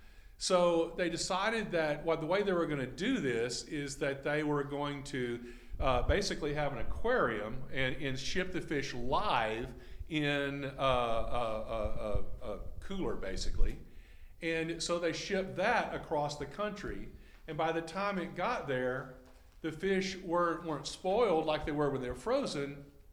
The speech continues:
but the consistency of the fish was not as firm, and it was soft, and therefore it didn't cook as well.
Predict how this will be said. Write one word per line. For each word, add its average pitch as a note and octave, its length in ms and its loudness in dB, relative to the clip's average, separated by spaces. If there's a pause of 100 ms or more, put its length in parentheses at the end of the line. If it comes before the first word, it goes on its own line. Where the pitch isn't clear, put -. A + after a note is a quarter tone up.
(760)
but F3+ 300 2
the D#3 280 4
consistency F#3+ 1160 -2
of D#3+ 280 2
the D3+ 80 -2
fish G#3 600 -6
was D#3+ 320 -4
not E3+ 360 2
as D3 300 2
firm, D#3 540 -4 (100)
and D#3 300 0
it E3 140 0
was C#3 200 0
soft, - 600 -2 (360)
and D#3 500 -4
therefore F3+ 320 -2
it - 20 -4
didn't D3+ 240 -2
cook - 200 -6
as C#3 140 -4
well. G2+ 460 -8